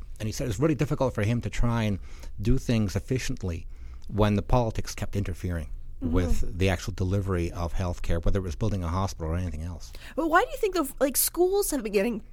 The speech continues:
Speaker 2: tons of attention in the last few years? Like, we finally woke up to the fact that Alberta was, didn't have enough schools, and that the schools that we did have were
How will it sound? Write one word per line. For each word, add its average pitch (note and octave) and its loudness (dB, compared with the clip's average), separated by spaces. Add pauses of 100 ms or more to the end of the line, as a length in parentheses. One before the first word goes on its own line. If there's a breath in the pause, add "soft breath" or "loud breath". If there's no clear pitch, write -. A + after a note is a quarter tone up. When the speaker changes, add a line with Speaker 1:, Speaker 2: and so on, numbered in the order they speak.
(480)
Speaker 2:
tons C#4 0
of C4+ 2
attention A3+ 2
in A3 0
the G#3+ 2
last F#3+ 6
few G#3+ -6
years? G#3 6
Like, F3+ -2
we F3+ -2
finally C4+ 2
woke A#3 6
up G#3 2
to A3 -2
the G3 0
fact E3 0 (280 loud breath)
that - 4 (100)
Alberta G#3 8
was, F3 2
didn't B3 -2
have A3 4
enough A3 8
schools, F#3+ 2
and G3+ 4
that F#3+ 0
the - 0
schools B3+ 2
that C4+ 4
we G#3 -2
did A3+ 2
have E3+ 0
were E3+ 0